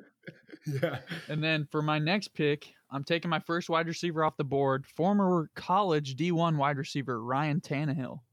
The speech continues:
Speaker 1: Tannehill, he does not ha-, he's, he's, I, I don't know if he's got the bounce anymore,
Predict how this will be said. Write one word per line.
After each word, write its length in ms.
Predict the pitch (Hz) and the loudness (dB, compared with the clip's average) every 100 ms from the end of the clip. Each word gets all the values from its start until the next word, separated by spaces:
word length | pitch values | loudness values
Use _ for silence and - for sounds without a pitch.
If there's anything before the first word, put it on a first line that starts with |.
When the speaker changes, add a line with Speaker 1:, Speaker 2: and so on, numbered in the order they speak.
| _ _ _ _ _ _ _ _ _ _ _ _ _ _ _ - | _ _ _ _ _ _ _ _ _ _ _ _ _ _ _ -18
Speaker 1:
Tannehill, 800 | - 127 190 185 147 123 120 123 | -10 -2 2 2 2 0 0 0
he 140 | 220 | 0
does 240 | 240 160 | 2 0
not 240 | 156 180 175 | 0 0 2
ha-, 120 | 170 | 0
he's, 260 | 151 175 160 - | 2 0 0 0
he's, 280 | 170 139 - - | 2 0 -8 -6
I, 160 | 127 170 - 135 | -2 -2 -4 0
I 120 | 160 | 2
don't 100 | 202 | 2
know 100 | 202 | 0
if 80 | 196 | 0
he's 140 | 170 | -2
got 160 | 170 160 | -2 -2
the 80 | |
bounce 400 | 139 123 196 226 | -2 0 -2 -2
anymore, 460 | 139 120 113 101 | -4 -4 -6 -6